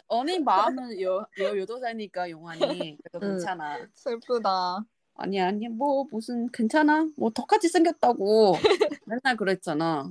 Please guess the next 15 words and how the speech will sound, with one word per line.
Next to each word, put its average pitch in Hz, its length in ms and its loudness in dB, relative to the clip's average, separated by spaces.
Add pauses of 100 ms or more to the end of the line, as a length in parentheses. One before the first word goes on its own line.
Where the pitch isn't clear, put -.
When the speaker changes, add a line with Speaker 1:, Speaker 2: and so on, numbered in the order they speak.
(140)
Speaker 3:
고마워. 208 420 4
Speaker 1:
왜 185 100 6
만날 190 300 4
때도 170 200 -2
그렇고. 147 560 -10 (600)
진짜 185 240 -2
똑같이 214 300 0
생겼어. 160 520 -2 (420)
암튼, 185 640 2 (480)
여러분, 165 640 0 (680)
삼십 330 380 2
대 233 120 6
되는 175 300 4
기분이 160 360 2
어때요? 139 600 -2